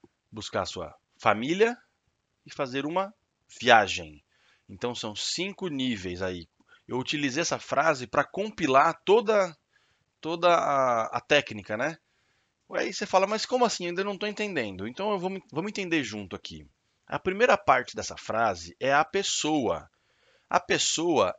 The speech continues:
é o ponto mais importante, é o ponto de conexão, tá? Entre você e, e ela no momento em que você, vocês vão conversar.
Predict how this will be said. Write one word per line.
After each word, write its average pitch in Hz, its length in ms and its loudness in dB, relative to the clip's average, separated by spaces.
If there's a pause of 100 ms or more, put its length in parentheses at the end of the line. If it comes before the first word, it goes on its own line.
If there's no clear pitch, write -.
é 160 120 -2
o 185 140 0
ponto 180 480 -6
mais 160 460 -2
importante, 135 720 -6
é - 20 -2
o 131 60 -4
ponto 156 340 -8
de 127 180 -10
conexão, 117 920 -4 (280)
tá? 127 240 2 (240)
Entre 110 600 -6 (380)
você 113 500 -4
e, 131 240 -2
e 104 200 -6
ela 147 200 0
no 135 240 -10
momento 131 320 -8
em 143 60 -14
que 143 60 -16
você, 139 200 -10 (160)
vocês 113 280 -10
vão 127 100 -10
conversar. 135 640 -8